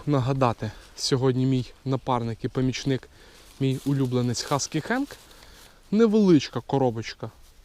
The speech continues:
воблерів різних. Вісімдесятий, сімдесятий. Взяв декілька кренків пузатих. І взяв навіть там а-ля Revenge, а-ля Duo Realis. Сотка, якщо я не помиляюсь.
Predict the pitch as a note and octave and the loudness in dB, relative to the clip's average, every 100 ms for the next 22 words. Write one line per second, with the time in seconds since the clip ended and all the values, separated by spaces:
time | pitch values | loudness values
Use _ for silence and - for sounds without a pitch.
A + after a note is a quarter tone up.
0 | - - - - C3+ C3+ C3+ C#3 E3 G3+ | -20 -20 -18 -4 0 2 2 2 2 -2
1 | - E3+ A2 G#2+ - - - G#3 G3+ A3+ | -2 -2 -2 -8 -16 -20 -8 -4 -2 0
2 | G#3+ - G#3+ G3+ C#3+ - - - - - | -2 -2 -4 -6 -8 -14 -20 -20 -14 -6
3 | C#3+ D#3 D3 - D#3+ D3+ A#2+ - - _ | 0 0 0 -2 -2 -2 -6 -12 -18 _
4 | C3 C3+ C3 B2+ C3 - B2+ - - D3 | 0 0 2 0 -2 -2 -4 -4 -2 0
5 | D3+ C3 B2 B2 A#2+ G#2+ G#2 - _ - | 0 -4 -4 -4 -2 -4 -10 -16 _ -20
6 | - - - - B2 C#3 D#3 - - - | -20 -20 -20 -8 -4 0 -2 -4 -18 -14
7 | - A#2 C3 C3 B2 A#2+ A2+ G#2 - - | -10 -4 -2 -2 -2 -4 -6 -10 -10 -6
8 | A#2+ A2 - - - A#2+ B2+ D3+ G#3 G#3 | -4 -4 -10 -20 -12 -2 2 2 0 -2
9 | - - - C3 B2+ A#2 - - - - | -8 -14 -8 -2 -2 -2 -6 -8 -8 -12
10 | - - - - - - - - C#3 C#3+ | -20 -20 -20 -20 -20 -20 -12 -6 -2 2
11 | C#3+ C3+ C3+ D3+ B3 - - - - - | 4 6 4 4 0 -2 -6 -14 -20 -20
12 | - - - - - - - _ - - | -16 -6 -6 -6 -20 -20 -20 _ -20 -20
13 | - - - - - D#3 - B2 A#2+ - | -20 -20 -20 -14 -4 -2 -2 -4 -4 0
14 | C3 B2+ - B2+ B2+ A#2+ G#2+ G2+ - - | 0 0 -2 -2 -2 -2 -2 -4 -6 -6